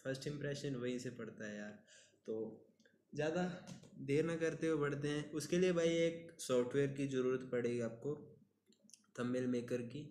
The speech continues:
ठीक है। Link description में दे दूँगा भाई,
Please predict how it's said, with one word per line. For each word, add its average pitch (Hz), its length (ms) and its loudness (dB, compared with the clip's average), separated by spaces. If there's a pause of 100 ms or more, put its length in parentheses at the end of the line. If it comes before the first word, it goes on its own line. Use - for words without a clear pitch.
(140)
ठीक 120 220 -4
है। 135 260 -2 (360)
Link 147 400 4
description 139 600 0
में 156 220 2
दे 143 140 4
दूँगा 139 280 2
भाई, 127 260 2